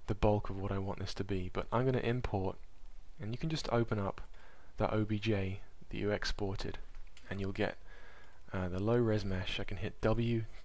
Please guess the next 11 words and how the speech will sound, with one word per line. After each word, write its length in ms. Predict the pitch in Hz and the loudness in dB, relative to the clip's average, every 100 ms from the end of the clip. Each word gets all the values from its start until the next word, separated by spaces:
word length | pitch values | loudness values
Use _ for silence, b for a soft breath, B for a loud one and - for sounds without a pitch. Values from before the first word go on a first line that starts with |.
| - - | -6 0
to 100 | 110 | 2
look 220 | 107 - | 2 0
at 80 | 104 | 0
how 200 | 107 104 | 0 2
that 180 | 101 | 0
mesh 460 | 104 101 101 - - b b b b b - | 0 -2 0 -2 -2 b b b b b -6
sits 560 | - - 110 - - - | -2 2 2 2 -4 -2
on 180 | 107 101 | -2 0
the 80 | 95 | -2
strawberry. 560 | - 110 104 104 90 - - - - b b b b b b b b b | 0 2 2 0 -2 -4 -6 -8 -8 b b b b b b b b b
And 580 | 113 110 104 104 104 - | 4 6 6 4 2 0